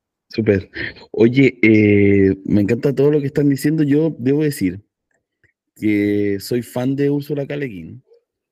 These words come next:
Trato de leerla siempre que puedo y ponerla en todos los lugares que puedo, eh, de invitada a nuestros clubes de lectura. Y, eh, creo que es importante, m-,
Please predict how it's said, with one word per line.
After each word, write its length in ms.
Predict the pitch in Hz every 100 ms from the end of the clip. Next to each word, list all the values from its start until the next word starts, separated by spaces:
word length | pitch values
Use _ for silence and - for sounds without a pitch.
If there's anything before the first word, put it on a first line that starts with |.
| _ _ -
Trato 260 | 110 117
de 100 | 120
leerla 420 | 113 113 123 127
siempre 380 | 120 139 143 143
que 120 | 139
puedo 400 | 135 143 143 147
y 40 | 143
ponerla 380 | 117 117 120 123
en 140 | 117
todos 200 | 127 131
los 120 | 139
lugares 360 | 139 127 139 143
que 140 | 135
puedo, 560 | 131 131 139 143 143 -
eh, 300 | 123 120 120
de 100 | 123
invitada 540 | 123 113 110 131 139
a 20 |
nuestros 300 | 143 139 139
clubes 260 | - 131 131
de 80 | 135
lectura. 400 | 139 - - 151 _ _ _ _ _ _ - _ -
Y, 400 | 147 170 185 - _ _ _ _ _ _ _ _ -
eh, 560 | 131 120 113 110 110 -
creo 160 | 147
que 80 | 165
es 60 | 185
importante, 640 | 160 143 151 165 185 170 _ -
m-, 420 | 135 - - 131